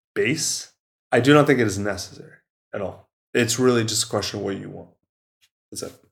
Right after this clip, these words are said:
Even though you do this, next question, even though you do this for healing and therapy, what kind of mind expansion and enlightenment have you experienced? Oh man, so much. Uh, I, I, I almost can't even talk about it with people who haven't done psychedelics because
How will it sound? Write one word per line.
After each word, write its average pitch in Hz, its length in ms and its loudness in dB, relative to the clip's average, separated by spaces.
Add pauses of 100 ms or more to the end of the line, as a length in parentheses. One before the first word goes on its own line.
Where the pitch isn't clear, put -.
(220)
Even 160 220 8
though 175 140 8
you 147 200 8
do 135 140 6
this, 135 420 4
next 131 300 4
question, 113 320 -2
even 127 220 2
though 156 40 8
you 139 140 6
do 120 160 2
this 131 180 4
for - 140 0
healing 131 420 2
and 113 120 -4
therapy, 113 420 -2
what 123 240 -4
kind 131 280 0
of 107 80 -4
mind 110 280 2
expansion 110 460 -2
and 107 80 -2
enlightenment 107 400 -2
have 104 80 -2
you 107 80 -4
experienced? 101 560 -8
Oh 92 260 -4
man, 95 440 -8 (280)
so 110 300 0
much. 107 320 -4 (500)
Uh, 95 360 0 (1000)
I, 135 120 6
I, 101 200 -6 (160)
I 131 80 6
almost 156 380 2
can't 135 180 4
even 107 180 0
talk 107 300 -2
about 92 220 -4
it 92 140 -12 (540)
with 113 160 0
people 117 280 0
who 113 60 6
haven't 107 240 4
done 104 200 0
psychedelics 98 840 -4
because 101 720 -2